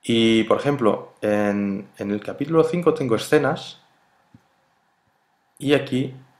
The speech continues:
no tengo nada que sea una escena. Entonces lo que puedo hacer es editar esta lista a mi gusto y añadir uno y decir que esto va a ser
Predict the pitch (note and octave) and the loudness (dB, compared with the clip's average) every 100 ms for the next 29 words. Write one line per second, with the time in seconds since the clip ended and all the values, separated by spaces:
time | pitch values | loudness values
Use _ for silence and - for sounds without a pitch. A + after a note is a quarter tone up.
0 | _ _ - A#2 B2+ B2+ C#3 B2+ A2 A#2 | _ _ -10 0 2 2 0 0 2 2
1 | A#2 A#2+ - - - G#2+ A#2+ G#2+ G2 - | 2 0 -6 -12 -8 -4 0 0 -2 -4
2 | G#2 F#2 B2 C#3+ C3 B2+ C3+ C#3+ C#3+ C#3 | -6 -4 0 2 4 4 2 2 -2 -4
3 | - - G2+ G2 C#3+ D3 - - - C3 | -14 -14 -6 -4 2 2 0 -10 -8 -4
4 | G2+ D3+ F#3 D3+ G3 - _ _ _ _ | 0 0 0 0 -2 -4 _ _ _ _
5 | _ _ - G2+ G2+ E3+ - D3+ G3 - | _ _ -8 -4 0 0 2 0 0 -8
6 | _ _ - B2+ A2+ - - - _ _ | _ _ -16 -8 -8 -10 -18 -20 _ _
7 | _ _ - G#2+ G2+ A2 C#3 D#3+ F#3 - | _ _ -12 -6 -2 0 2 2 0 -2
8 | - - A2+ C3 C3 - - G#2 - A#2 | -12 -8 -4 -4 -6 -14 -10 -10 -2 -2
9 | A#2+ - - A#2 G#2+ B2 B2 | -2 -6 -8 -6 -4 -4 -4